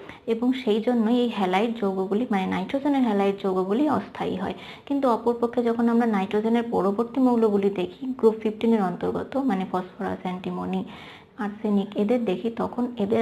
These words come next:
আকারও যথেষ্ট বড় এবং হ্যালোজেনের আকারও যথেষ্ট বড়, সেই জন্য এদের মধ্যে এক আকারের একটা সামঞ্জস্য আমরা দেখতে পাই, ফলে এই মৌলগুলির হ্যালাইড যথেষ্ট স্থায়ী হয়।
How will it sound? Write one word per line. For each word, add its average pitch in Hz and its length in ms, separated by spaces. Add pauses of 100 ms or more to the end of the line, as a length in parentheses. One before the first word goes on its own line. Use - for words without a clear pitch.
আকারও 226 220 (100)
যথেষ্ট 208 280 (160)
বড় 190 240
এবং 233 120 (120)
হ্যালোজেনের 196 520
আকারও 196 220 (220)
যথেষ্ট 180 340 (240)
বড়, 180 160 (420)
সেই 226 200
জন্য 254 140 (180)
এদের 226 260
মধ্যে 208 300
এক - 60 (180)
আকারের 214 360
একটা - 240
সামঞ্জস্য 196 540 (120)
আমরা 196 140 (120)
দেখতে - 300
পাই, 247 120 (140)
ফলে 190 200 (680)
এই 269 140
মৌলগুলির 202 580 (280)
হ্যালাইড 190 400 (100)
যথেষ্ট 170 360 (240)
স্থায়ী 175 440
হয়। - 160